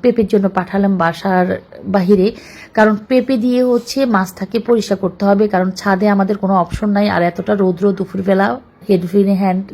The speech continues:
যারা আছে তাদেরকে পাঠালে তাদের মাথা ফেটে যাবে, এই জন্য আর তাদেরকে পাঠালাম না। টিপস ইউজ করছি আজকে একটা মাছের। তো এদিকে হচ্ছে কাপড় কিছু ন্যাকড়া ছিল, এগুলাকে হচ্ছে হুইল পাটার দিয়ে আমি একটু ভাপ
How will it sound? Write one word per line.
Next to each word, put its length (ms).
যারা 240
আছে 240
তাদেরকে 480
পাঠালে 360
তাদের 240
মাথা 260
ফেটে 260
যাবে, 240
এই 140
জন্য 140
আর 100
তাদেরকে 360
পাঠালাম 500
না। 160
টিপস 320
ইউজ 220
করছি 380
আজকে 340
একটা 220
মাছের। 420
তো 140
এদিকে 280
হচ্ছে 220
কাপড় 600
কিছু 220
ন্যাকড়া 280
ছিল, 200
এগুলাকে 420
হচ্ছে 460
হুইল 200
পাটার 260
দিয়ে 200
আমি 340
একটু 220
ভাপ 240